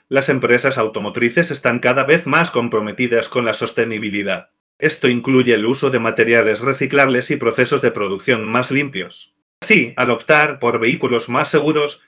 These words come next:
y sostenibles, estás tomando una decisión que beneficia tanto a tu bolsillo como al planeta.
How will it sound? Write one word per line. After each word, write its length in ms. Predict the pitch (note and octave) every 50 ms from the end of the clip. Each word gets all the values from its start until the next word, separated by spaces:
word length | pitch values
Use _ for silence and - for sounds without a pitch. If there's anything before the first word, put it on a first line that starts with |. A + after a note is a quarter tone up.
| _ _ _
y 100 | - F#2
sostenibles, 840 | - - D#3+ - - B2+ A#2 B2+ D#3 D#3 C3 - F#2+ G2 - - - _ _ _ -
estás 320 | C3+ C3+ - - C3 C3
tomando 380 | - A2+ A#2 B2 C3+ B2+ B2+ C3+
una 160 | C#3 C#3+ C3
decisión 500 | A#2 A2+ - A#2+ A2 - B2+ C3 C3+ C3
que 80 | C3
beneficia 600 | A#2 A#2+ A#2 A#2 A2+ A2+ - B2+ C3 D3 C#3 B2
tanto 360 | - C3+ C#3+ D#3 E3 - C3 B2
a 80 | -
tu 100 | - B2
bolsillo 480 | A2 G#2+ G2+ - - F#3 F3+ F3+ F3+ F3+
como 240 | D#3 C3 A2 G#2+ A2
al 120 | A2 G#2+
planeta. 520 | - G2+ G2 G2 F#2+ F#2 - F#2+ F2+ _